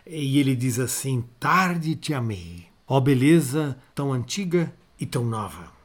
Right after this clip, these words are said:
Tarde demais eu te amei. Eis que habitavas dentro de mim, e eu te procurava fora. Eu, disforme, lançava-me sobre as belas formas das tuas criaturas.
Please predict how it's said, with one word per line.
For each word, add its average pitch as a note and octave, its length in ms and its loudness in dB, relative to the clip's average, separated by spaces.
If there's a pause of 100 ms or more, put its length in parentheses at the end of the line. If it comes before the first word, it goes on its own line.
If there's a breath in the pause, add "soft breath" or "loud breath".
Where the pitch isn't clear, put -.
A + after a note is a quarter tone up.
(200)
Tarde D#3+ 500 0
demais B2+ 880 -4
eu A#2+ 140 -6
te A2+ 220 -10
amei. F#2 320 -20 (400)
Eis G3+ 240 8
que - 140 0
habitavas D3 760 2
dentro E3 400 2
de A#2 120 -6
mim, D3 360 2 (560 soft breath)
e C3 180 0
eu D#3 120 6
te D#3 160 -4
procurava B2 640 -4
fora. G2+ 460 -10 (600)
Eu, D#3+ 360 6 (200)
disforme, D3+ 920 2 (220 soft breath)
lançava-me C3+ 840 2
sobre C3 340 -2
as B2+ 140 -4
belas C#3+ 560 0
formas C3+ 800 -2
das G#2+ 220 -6
tuas C3+ 360 -4
criaturas. A#2+ 920 -8